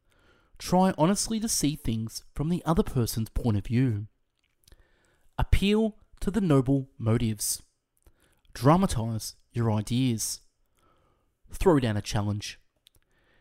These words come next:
Begin with praise and honest appreciation. Call attention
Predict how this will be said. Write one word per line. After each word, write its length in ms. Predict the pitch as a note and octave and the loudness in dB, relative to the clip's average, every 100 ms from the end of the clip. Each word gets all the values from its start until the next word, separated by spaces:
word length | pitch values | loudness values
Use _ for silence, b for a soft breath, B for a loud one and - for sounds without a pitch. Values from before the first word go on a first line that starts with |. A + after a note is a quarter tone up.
| _ - | _ -2
Begin 320 | D3 - F#3+ | -2 2 2
with 160 | A3+ A#3 | 2 -2
praise 520 | - C3 A#2 A#2 - - _ | 0 0 0 -4 -8 -16 _
and 200 | F3+ F#3 | -4 -2
honest 320 | B2+ A2 - | 0 0 -2
appreciation. 920 | - - A2 - A2 G#2+ - A#2 G2+ G2 _ _ _ _ _ _ _ _ _ - - | -8 -4 -4 -4 -4 -2 -2 -2 -2 -8 _ _ _ _ _ _ _ _ _ -14 0
Call 240 | E3 G3+ | 2 2
attention 560 | B3 C#3+ A#2 - A2 | 2 0 0 -2 -4